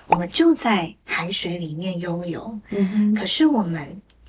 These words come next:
Speaker 1: 越来越，就是说透过自己的方式让自己越来越有力量，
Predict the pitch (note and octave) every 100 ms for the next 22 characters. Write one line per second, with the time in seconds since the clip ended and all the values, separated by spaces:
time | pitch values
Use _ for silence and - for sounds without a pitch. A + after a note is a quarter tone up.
0 | _ D4 D4+ A#3 F#3 D#3+ G3 G3 F#3+ G3
1 | G3 - F#3+ - A3 G3+ G3 G#3+ F3 D#3+
2 | - F3 G3 - G3 G3 F#3+ A3 G3+ E3+
3 | E3 G#3 F#3 E3 D#3+ F#3 F#3 E3 E3 -
4 | F#3+ F#3 F3 F3 D3+